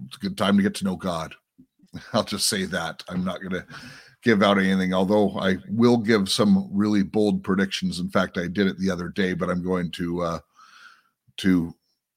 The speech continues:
say 'em with a bit more boldness today.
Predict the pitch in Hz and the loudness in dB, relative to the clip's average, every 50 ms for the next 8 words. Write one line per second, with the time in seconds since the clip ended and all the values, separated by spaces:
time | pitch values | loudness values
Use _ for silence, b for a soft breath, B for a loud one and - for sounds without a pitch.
0 | _ _ _ _ _ _ _ - - - - 117 107 107 101 98 95 82 90 80 | _ _ _ _ _ _ _ -6 -4 0 2 4 6 6 8 6 6 4 0 -4
1 | 90 - - 92 92 87 85 80 87 98 95 90 80 85 85 82 78 - - - | -6 -6 -4 -2 -2 -2 -2 -2 0 0 0 2 0 -2 -4 -2 -4 -4 -4 -4
2 | - - - _ - - - 78 85 82 80 69 58 - | -4 -6 -10 _ -10 -10 -8 -6 -6 -6 -6 -6 -8 -12